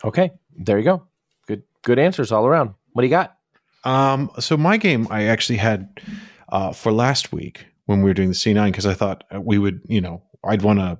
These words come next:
Speaker 2: we'd wanna lower the tone after such a heady conversation. Um, but we didn't get to it 'cause we had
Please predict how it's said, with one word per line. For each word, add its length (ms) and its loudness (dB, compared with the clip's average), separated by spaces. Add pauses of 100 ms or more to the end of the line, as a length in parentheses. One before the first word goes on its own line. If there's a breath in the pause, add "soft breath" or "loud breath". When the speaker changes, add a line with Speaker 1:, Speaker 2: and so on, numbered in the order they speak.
(120)
Speaker 2:
we'd 160 0
wanna 160 4
lower 300 4
the 100 0
tone 280 2
after 200 0
such 220 0
a 60 0
heady 200 0
conversation. 720 -2 (880 soft breath)
Um, 220 2
but 80 2
we 100 4
didn't 180 2
get 200 0
to 140 -4
it 80 -4
'cause 160 -6
we 80 -2
had 240 -8